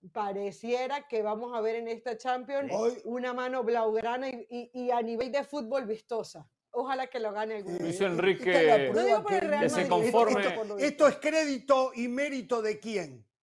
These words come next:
Speaker 3: Muy bueno su apunte.
Speaker 1: De Guardiola.
Speaker 3: Crédito y mérito
Speaker 2: Muy buen apunte,
Speaker 3: de
Speaker 2: Caro.
Speaker 3: Guardiola. Y, y cuando pueden, vienen acá y le pegan a Guardiola. Como no había ganado la Champions,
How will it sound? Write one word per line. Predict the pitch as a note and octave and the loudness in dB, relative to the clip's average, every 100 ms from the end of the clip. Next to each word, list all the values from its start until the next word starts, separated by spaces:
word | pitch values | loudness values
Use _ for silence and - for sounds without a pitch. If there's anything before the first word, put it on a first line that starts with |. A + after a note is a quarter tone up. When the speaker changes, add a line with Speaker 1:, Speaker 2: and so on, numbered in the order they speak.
| - | -6
Speaker 3:
Muy | D#4 | -2
bueno | E4+ E4 B3 | 0 0 -2
su | G3 | -4
apunte. | F#3+ F#3+ A3+ | -4 -4 -4
Speaker 1:
De | |
Guardiola. | B3 A3 A3+ G3 F3+ | -2 -2 -2 -2 -4
Speaker 3:
Crédito | A#3+ D4+ D#4 C#4 B3 B3 | -2 -2 -2 -4 -8 -8
y | A3+ | -6
mérito | C#4 E3+ | -6 -4
Speaker 2:
Muy | G#3 | -4
buen | G3+ G#3 G#3+ | -2 -2 -2
apunte, | F#3 G#3 G#3+ | -4 -6 -6
Speaker 3:
de | F#3 | -6
Speaker 2:
Caro. | F3 E3+ C#3 | 0 0 -2
Speaker 3:
Guardiola. | A#3+ A#3+ G3 - _ _ _ _ _ | -8 -8 -10 -10 _ _ _ _ _
Y, | A3+ - A3+ | -20 -12 -10
y | |
cuando | F#3 A#3 A#3 A#3+ A3+ | -2 -2 -2 -2 -4
pueden, | A3 D4 D#4 D#4+ E4 D#4+ - _ - | -2 -2 -2 -2 -4 -6 -12 _ -14
vienen | G3 C4 C#4 C4+ A#3 | -8 -6 -6 -6 -6
acá | A3 D4 E4 E4+ E4+ _ _ _ _ | -4 -2 -2 -2 -10 _ _ _ _
y | A#3 | -2
le | A3+ | -2
pegan | A3 C4+ B3 A3+ | -2 -6 -6 -6
a | |
Guardiola. | G#3 G3 F3 F3 C#3+ B2 - _ | -6 -8 -8 -10 -10 -16 -18 _
Como | - C4 C#4+ | -6 -4 4
no | D#4+ | 4
había | E4+ F4 D4 | 6 4 4
ganado | C4 D#4 D4 | 0 -2 -2
la | B3 A3 | 0 0
Champions, | - D#4+ D#4+ D4 D#4 D4+ - | 0 -4 -2 -8 -8 -12 -16